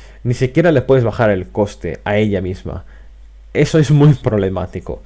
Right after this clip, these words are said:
porque estamos hablando de Rúnico, que tiene muchísimas car-, eh, carga mágica para re-, reducir los costes, jugar muchas cosas por los turnos, robar muchas cartas, y esta es una mecánica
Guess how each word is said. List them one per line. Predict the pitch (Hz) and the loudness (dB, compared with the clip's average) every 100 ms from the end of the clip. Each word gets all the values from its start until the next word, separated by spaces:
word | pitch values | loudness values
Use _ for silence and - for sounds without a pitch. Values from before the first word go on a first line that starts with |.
| - - - | -20 -20 -6
porque | 120 | -2
estamos | 117 156 | 2 4
hablando | 156 156 | 2 2
de | 139 123 | 2 2
Rúnico, | 110 139 160 139 160 180 | 2 2 2 0 0 0
que | 147 104 98 95 | -2 -2 -2 -4
tiene | 120 110 | -4 -2
muchísimas | 110 113 117 120 117 | -4 -4 -4 -2 -4
car-, | - 123 113 | -4 -2 -2
eh, | 107 117 107 | 0 -2 0
carga | 120 107 | 0 0
mágica | 107 123 123 107 | 0 -2 -2 -2
para | 104 | -2
re-, | 101 104 101 | 0 0 -2
reducir | - 110 107 110 | -4 -4 -4 -4
los | 101 | -2
costes, | 135 131 123 | -2 -4 -8
jugar | - 107 | -4 -4
muchas | 107 - | -4 -6
cosas | 113 - | -8 -6
por | 110 | -8
los | 104 | -2
turnos, | 131 120 120 | -2 0 -2
robar | 113 104 107 | -2 0 0
muchas | 107 104 - | 0 -4 -2
cartas, | 127 - 120 123 - - - - - | -2 0 -2 -4 -16 -20 -20 -20 -18
y | - 113 | -6 -2
esta | 143 180 233 | -2 -2 -4
es | 196 | -2
una | 196 | 0
mecánica | 131 139 139 160 180 175 - | 0 0 -2 -2 0 -2 -2